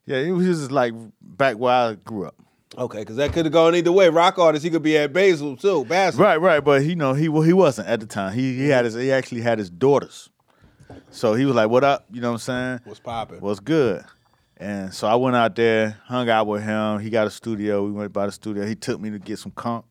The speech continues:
Speaker 1: You know what I mean? 'Cause that was, that was, that was the only non-negotiable
Speaker 2: Right.
Speaker 1: in this trip was, "I'ma get me some comp."
Speaker 2: Right.
Speaker 1: So I went, got some comp, ate, hung out at the studio, then hit it for Showtime. You know what I'm saying? And went back to Wynwood, made it happen from there.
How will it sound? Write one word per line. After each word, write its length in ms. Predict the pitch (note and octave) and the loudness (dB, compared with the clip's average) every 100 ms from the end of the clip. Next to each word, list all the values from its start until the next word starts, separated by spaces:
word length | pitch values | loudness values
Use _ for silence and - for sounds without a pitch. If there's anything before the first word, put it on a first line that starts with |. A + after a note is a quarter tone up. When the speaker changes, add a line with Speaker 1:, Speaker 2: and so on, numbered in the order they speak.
| _ _ _ _ | _ _ _ _
Speaker 1:
You 100 | F#2 | -14
know 100 | G2 | -12
what 100 | G2+ | -12
I 60 | G2+ | -12
mean? 100 | G2 | -12
'Cause 180 | G2+ F2 | -12 -8
that 120 | G2+ | -4
was, 160 | G#2 F2+ G1+ | -4 -8 -14
that 160 | F2 G#2 | -8 -6
was, 100 | G2 | -4
that 140 | F2+ B2 | 0 0
was 80 | A2+ | 0
the 100 | F#2+ | -4
only 420 | A2 C3+ A#2+ A2+ | -4 -2 -2 -4
non-negotiable 1080 | G2+ G2 A2+ A2+ G#2 G#2 A2 - F#2 E2 F2 | -6 -6 -4 -2 -4 -4 -4 -6 -14 -16 -18
Speaker 2:
Right. 380 | C#3 C#3 A#2+ B2 - - | -6 -4 -2 -6 -18 -12
Speaker 1:
in 140 | G2+ | -8
this 180 | G2+ G#2+ | -6 -6
trip 260 | - G#2 F2 | -8 -10 -8
was, 280 | F2 E2+ E2+ | -10 -12 -12
"I'ma 200 | F2 F2+ | -14 -10
get 220 | G2+ A2+ | -8 -8
me 80 | A2 | -10
some 180 | - | -14
comp." 300 | - A2 G2 - _ | -10 -8 -8 -12 _
Speaker 2:
Right. 320 | A2+ A2 F#2 _ _ _ _ _ _ | -12 -10 -12 _ _ _ _ _ _
Speaker 1:
So 160 | - D#2+ | -16 -12
I 60 | |
went, 300 | E2 F#2 F2+ | -8 -10 -10
got 180 | - F2+ | -14 -16
some 140 | - F2+ | -16 -18
comp, 320 | - F#2 F2+ _ | -14 -14 -16 _
ate, 260 | F2 F#2 D2+ _ _ _ _ | -16 -16 -18 _ _ _ _
hung 180 | - F2+ | -16 -12
out 100 | E2+ | -10
at 40 | |
the 60 | D2 | -12
studio, 560 | - - G2 F2+ E2+ E2 _ _ | -16 -14 -12 -12 -12 -16 _ _
then 160 | G#2 G2 | -8 -2
hit 180 | A#2+ C#3+ | 2 2
it 60 | |
for 80 | - | 0
Showtime. 580 | C3 F#3 E3 B2 E2 D#2 | -2 -2 -2 -6 -6 -8
You 60 | G#2+ | -4
know 80 | |
what 160 | A#2+ A2+ | -4 -4
I'm 220 | C#3 D3 | -6 -6
saying? 80 | A#2+ | -8
And 100 | G#2+ | -6
went 160 | A#2 G#2+ | -4 -2
back 180 | A#2 G#2+ | -2 -2
to 40 | |
Wynwood, 640 | G#2+ A#2 A#2 A#2 A#2+ A#2 A2+ - _ _ | -4 -4 -2 0 2 0 -2 -14 _ _
made 180 | F#2+ G2+ | -8 -8
it 40 | |
happen 280 | G#2 G#2+ F#2 | -4 -6 -6
from 200 | - G#2 | -12 -10
there. 220 | A2+ E2+ | -8 -10